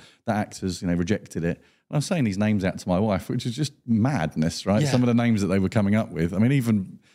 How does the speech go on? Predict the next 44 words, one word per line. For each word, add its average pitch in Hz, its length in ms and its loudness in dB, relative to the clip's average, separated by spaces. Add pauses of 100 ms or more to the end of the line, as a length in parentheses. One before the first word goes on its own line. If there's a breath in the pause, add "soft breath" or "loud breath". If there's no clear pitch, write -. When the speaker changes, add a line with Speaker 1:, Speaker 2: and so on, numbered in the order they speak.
(200 soft breath)
Speaker 1:
bigger 110 240 0
in 87 60 0
a 87 60 0
way 85 180 2
than 87 160 0
Orlando. 92 560 2 (340 loud breath)
And 123 80 2
I 123 40 2
said, 143 160 0
"Oh, 107 40 0
well," 90 220 -2
you 85 80 -2
know, 73 120 2
'cause - 180 -2
of 87 80 2
course - 220 -2
they 87 120 2
all 82 100 2
then 82 220 2
fell 82 380 -2
over 85 360 2
or 78 80 0
couldn't 76 300 -4
do 87 140 2
it 87 180 0
or, 76 160 -2
Speaker 2:
Yeah. 71 140 -2
Speaker 1:
you 95 60 -2
know, 80 140 2
whatever. 82 480 0 (280 loud breath)
I - 40 -10
said, 95 140 0
"Oh, - 20 -4
it's - 160 -8 (200)
gonna 85 140 -2
be 82 100 0
Orlando 80 360 0
Bloom." 82 320 -2
She - 80 -20
goes, - 200 -14 (240)
"Of - 60 -20
course - 160 -14
it's - 160 -20
not." - 200 -18